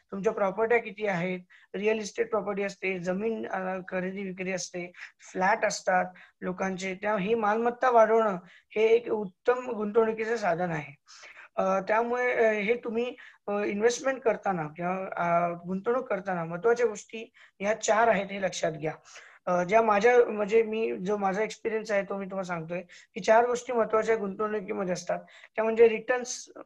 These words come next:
पहिले, अ, रिटर्न्सला आपण, अ, परतावा असं म्हणतो की तुम्हाला जास्तीत जास्त returns आज गुंतवणुकीमधनं मिळाले पाहिजेत याकडे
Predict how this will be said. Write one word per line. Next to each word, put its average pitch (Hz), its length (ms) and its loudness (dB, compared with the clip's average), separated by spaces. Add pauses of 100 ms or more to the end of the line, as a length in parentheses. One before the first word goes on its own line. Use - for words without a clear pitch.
(140)
पहिले, 175 240 -4 (580)
अ, - 20 -6
रिटर्न्सला 202 680 2
आपण, 214 380 -2
अ, 208 180 0
परतावा 214 560 4
असं 202 160 0
म्हणतो 190 300 -8
की 196 80 -14
तुम्हाला 190 380 -2 (360)
जास्तीत 196 360 -2
जास्त 247 280 4
returns 233 560 0
आज 214 140 0
गुंतवणुकीमधनं 214 720 -4
मिळाले 190 300 -2
पाहिजेत 185 320 -4 (380)
याकडे 220 460 4